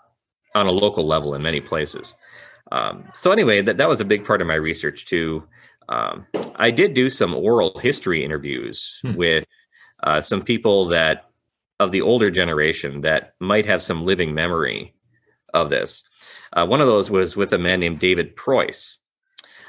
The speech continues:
Speaker 1: Um, David Preuss was, um, the president of the American Lutheran Church, the A L C, back in the nineteen, um, uh, back in the nineteen seventies and into the eighties.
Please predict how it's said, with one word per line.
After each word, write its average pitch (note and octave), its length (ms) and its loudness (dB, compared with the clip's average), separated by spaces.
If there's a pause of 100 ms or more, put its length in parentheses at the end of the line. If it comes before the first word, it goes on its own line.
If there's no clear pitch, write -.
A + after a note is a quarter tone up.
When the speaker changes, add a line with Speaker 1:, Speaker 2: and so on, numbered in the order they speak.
(140)
Speaker 1:
Um, D#2+ 440 0 (280)
David - 340 0
Preuss C#3+ 420 -2
was, G2 680 0
um, D#2 600 -6 (1300)
the F#2+ 120 -6
president D3 580 0
of F2+ 100 -2
the F2+ 100 2
American F2+ 540 0
Lutheran C#2+ 340 -6
Church, - 480 -10 (340)
the - 220 0
A G#2 140 6
L D#2+ 140 2
C, D#2 260 -2
back D#2+ 400 0
in D2+ 160 -2
the D#2 80 -2
nineteen, D#2 600 0
um, A#1+ 500 -4 (880)
uh, D#2 140 -4
back F#2+ 200 0
in F2+ 60 0
the E2 80 0
nineteen D#2+ 640 -2
seventies D2 960 -4
and F2+ 180 0
into F2+ 140 -2
the D2 160 -2
eighties. D2 640 -2